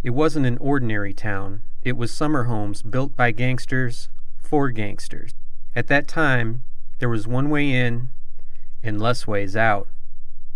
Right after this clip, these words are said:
With all of the serene land around Zombie, it's a perfect place for snitches and enemies to meet their demise. Back in those days, the police didn't much care who was responsible for a thug getting whacked.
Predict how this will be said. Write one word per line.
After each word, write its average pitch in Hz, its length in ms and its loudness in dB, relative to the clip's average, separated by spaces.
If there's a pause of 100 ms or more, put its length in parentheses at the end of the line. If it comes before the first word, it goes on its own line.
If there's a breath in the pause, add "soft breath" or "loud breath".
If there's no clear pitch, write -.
With 120 200 0
all 143 160 2
of 143 100 0
the 131 80 0
serene 135 540 0
land 131 320 0
around 113 340 0
Zombie, 107 560 0 (100)
it's 113 140 -2
a 120 80 0
perfect - 480 0
place 117 320 0
for - 140 0
snitches 120 580 0
and 107 120 0
enemies 110 460 0
to 113 120 0
meet 107 220 0
their 101 120 -2
demise. 101 720 -2 (260)
Back 147 220 2
in 131 140 0
those 147 240 0
days, 113 400 0
the 113 100 0
police 135 420 0
didn't 127 280 0
much 117 260 -2
care 131 300 0
who 123 160 0
was 117 180 0
responsible 117 680 0
for 110 200 0
a 107 60 0
thug 110 480 0
getting 104 320 0
whacked. 107 480 0